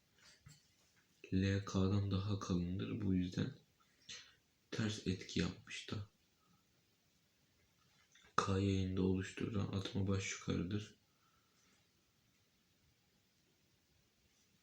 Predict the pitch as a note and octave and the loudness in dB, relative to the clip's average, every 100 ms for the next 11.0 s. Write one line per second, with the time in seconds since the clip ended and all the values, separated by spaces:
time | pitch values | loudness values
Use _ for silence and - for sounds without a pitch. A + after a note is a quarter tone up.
0 | _ _ - - F#2 F2 F2 G2+ - _ | _ _ -6 0 2 2 -2 -6 -10 _
1 | _ _ _ _ _ _ - - - - | _ _ _ _ _ _ -18 -16 -16 -18
2 | - - - _ - - - - - - | -20 -20 -20 _ -20 -18 -18 -18 -8 2
3 | G2+ G2+ - A2+ A2+ G#2+ - G2 G2 F#2+ | 6 6 4 2 2 0 2 4 4 6
4 | G2 G2+ G#2 A2 G#2 G#2 G2 - G#2 G#2 | 6 6 4 6 6 4 2 2 4 4
5 | G2+ - F#2 F#2 F#2 F#2+ G2 G2 F#2+ G2 | 4 2 2 4 4 4 4 4 2 2
6 | G2+ G2 F#2 - - F#2+ F#2+ F#2 F2+ F2+ | 2 4 2 0 2 4 6 4 4 0
7 | F#2+ - - _ _ _ - G#2 F#2+ F2 | 0 -8 -14 _ _ _ -2 4 4 4
8 | - F2+ - G2 F2 - G2 G#2 - - | 4 4 4 2 2 2 0 0 -8 -16
9 | - - - _ _ _ G#2 G2+ B2+ C3+ | -20 -20 -20 _ _ _ -6 -2 2 2
10 | A#2 G2+ F#2+ F#2 F#2+ F2 F2 G2+ A#2 B2 | 0 -4 -4 -2 0 0 -2 -4 -4 -6